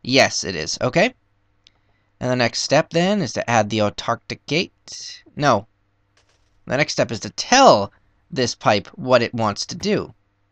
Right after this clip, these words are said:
Because we have a lot to hook up today, my friends. Yes, we do. Fire shards are what we are after. It takes a while to process fiery combs, so I'm not really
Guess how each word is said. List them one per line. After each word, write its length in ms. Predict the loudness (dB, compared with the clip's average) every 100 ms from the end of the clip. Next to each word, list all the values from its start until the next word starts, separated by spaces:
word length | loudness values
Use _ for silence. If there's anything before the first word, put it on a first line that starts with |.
| _ _ _ _ -14
Because 300 | -8 -6 -4
we 160 | 0 4
have 160 | 4
a 100 | 6
lot 360 | 6 6 4 2
to 100 | -8
hook 140 | 0
up 180 | 0 0
today, 300 | -4 0 0
my 160 | 0 -2
friends. 540 | 0 -2 -2 -8 -12 _ _ _ _ _
Yes, 220 | -4 -2
we 100 | -2
do. 300 | 0 0 -2 -8 _
Fire 480 | -6 4 6 6 4
shards 680 | 2 4 6 4 2 -4 -8 0
are 180 | 0 2
what 260 | 2 2
we 120 | 2
are 200 | 2 2 2
after. 500 | 0 0 -4 -6 -6
It 140 | -6
takes 220 | -6 -6 -4
a 80 |
while 420 | -2 6 8 8 4
to 80 |
process 640 | 0 2 2 2 -2 -2 -6
fiery 380 | 0 2 2 -4
combs, 560 | -2 -2 -2 -6 -8 _ _ -20 _
so 260 | -4 2 4
I'm 160 | 4 4
not 260 | 4 2
really 320 | 0 -2 -2